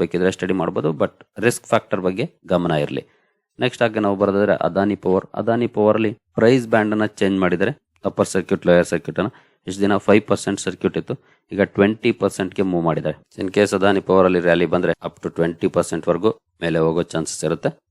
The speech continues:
ಹಾಗೆ ಡೌನ್ ಆದ್ರೆ ಟ್ವೆಂಟಿ ಪರ್ಸೆಂಟ್ ವರ್ಗೂ ಕೆಳಗಡೆ ಹೋಗೋ ಚಾನ್ಸಸ್ ಕೂಡ ಇರುತ್ತೆ. So, ಎರಡು ಚಾನ್ಸಸ್ ಇರುತ್ತೆ, but ನೋಡೋಣ ಸ್ಟಾಕ್ ಅಲ್ಲಿ ಯಾವ ರೀತಿ ಪರ್ಫಾರ್ಮೆನ್ಸ್ ಇವತ್ತು ಕಂಡು ಬರುತ್ತೆ ಅಂತ. So, ನೆಕ್ಸ್ಟ್ ನಾವು ಗಿಫ್ಟ್ ನಿಫ್ಟಿ ಕಡೆ ಬಂದ್ರೆ, ಗಿಫ್ಟ್ ನಿಫ್ಟಿಯಲ್ಲಿ ಸ್ವಲ್ಪ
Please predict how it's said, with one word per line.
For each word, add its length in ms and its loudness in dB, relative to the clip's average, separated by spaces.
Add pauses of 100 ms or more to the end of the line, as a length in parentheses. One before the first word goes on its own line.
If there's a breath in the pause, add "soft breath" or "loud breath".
(100)
ಹಾಗೆ 180 2 (120)
ಡೌನ್ 260 4
ಆದ್ರೆ 180 -2 (180)
ಟ್ವೆಂಟಿ 360 -2
ಪರ್ಸೆಂಟ್ 380 0
ವರ್ಗೂ 160 0 (180)
ಕೆಳಗಡೆ 360 2
ಹೋಗೋ 180 2 (100)
ಚಾನ್ಸಸ್ 360 -6
ಕೂಡ 100 0 (120)
ಇರುತ್ತೆ. 240 -6 (240)
So, 140 -20
ಎರಡು 160 2 (100)
ಚಾನ್ಸಸ್ 360 -4
ಇರುತ್ತೆ, 200 -2 (520 soft breath)
but 100 -4 (120)
ನೋಡೋಣ 220 0 (260)
ಸ್ಟಾಕ್ 240 -4
ಅಲ್ಲಿ 140 2
ಯಾವ 120 2
ರೀತಿ 140 -6 (120)
ಪರ್ಫಾರ್ಮೆನ್ಸ್ 520 0
ಇವತ್ತು 220 -2 (100)
ಕಂಡು 220 -4
ಬರುತ್ತೆ 280 -6
ಅಂತ. 120 -8 (420)
So, 140 -2
ನೆಕ್ಸ್ಟ್ 280 -4
ನಾವು 120 2 (220)
ಗಿಫ್ಟ್ 220 0
ನಿಫ್ಟಿ 280 -2
ಕಡೆ 160 4
ಬಂದ್ರೆ, 260 2
ಗಿಫ್ಟ್ 220 -4
ನಿಫ್ಟಿಯಲ್ಲಿ 380 -2 (260)
ಸ್ವಲ್ಪ 180 -2